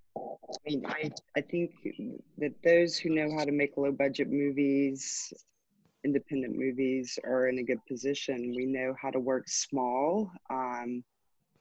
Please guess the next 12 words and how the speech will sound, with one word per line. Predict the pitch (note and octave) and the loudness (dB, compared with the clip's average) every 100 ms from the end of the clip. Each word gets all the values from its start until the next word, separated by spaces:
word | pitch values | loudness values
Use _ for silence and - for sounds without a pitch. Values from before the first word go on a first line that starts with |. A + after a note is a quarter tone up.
| _ _ | _ _
we | - D3 | 4 4
often | C#3+ - C#3+ | 4 2 2
work | C#3 C#3 - | 4 2 0
with | - | -6
the | - | -4
same | - D3 C3+ - - | 0 0 0 -4 -4
people | F3 F3 - D#3+ D#3+ D#3+ D#3 | -2 0 4 6 8 8 8
over | D3+ C3+ C#3 | 4 2 0
and | C3+ | 2
over. | C3 C3 D#3 D#3+ E3+ | 2 0 0 2 0
So | - - C#3 | -2 -2 0
we, | C3 C#3 C#3 C#3 | 2 2 4 2